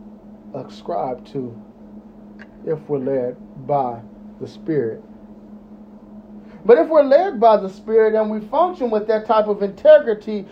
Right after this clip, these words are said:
what it also will force us to do is to see how God has been faithful, not only in our lives, but also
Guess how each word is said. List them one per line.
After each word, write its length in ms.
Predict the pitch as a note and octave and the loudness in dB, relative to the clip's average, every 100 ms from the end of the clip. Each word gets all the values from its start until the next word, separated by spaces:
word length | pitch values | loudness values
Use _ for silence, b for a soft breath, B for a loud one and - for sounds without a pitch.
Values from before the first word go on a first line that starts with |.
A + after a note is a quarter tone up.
| B B | B B
what 280 | G#3 C#4+ | 6 6
it 120 | C#4+ - | 6 4
also 460 | B3 D#4+ F4 C#4+ | 6 6 6 4
will 180 | A#3+ A3 | 2 0
force 400 | G#3+ D4+ D4 C#4+ | 0 4 4 6
us 160 | B3 A#3 | 4 4
to 140 | A3 | -4
do 440 | F#3 C#4+ D4 B3+ - B - | -4 -4 -2 -4 -6 B 4
is 220 | A#3+ A#3+ | 4 4
to 160 | A3 G#3+ | 2 0
see 440 | - D#4+ E4+ D#4 | 0 -2 0 2
how 220 | C4 A#3+ | 4 4
God 440 | G3 G3 D4+ E4 B3+ | 4 2 4 4 2
has 140 | A#3+ | 0
been 260 | G3+ G#3+ G#3+ - | 0 -2 -2 2
faithful, 640 | D4+ D#4+ - G#3+ F#3+ F#3 B F#3 | 4 2 -2 0 0 -2 B -2
not 280 | A#3+ E4+ - | 2 2 2
only 400 | C#4+ C#4 A#3+ A#3+ | 2 4 2 0
in 140 | A#3 | -2
our 300 | A#3+ D#4+ D#4 | 4 6 6
lives, 320 | B3+ A#3 B3 | 6 6 4
but 140 | G#3 A#3 | 2 2
also 560 | D4 F4 D#4 B3 A3+ | 4 4 4 2 2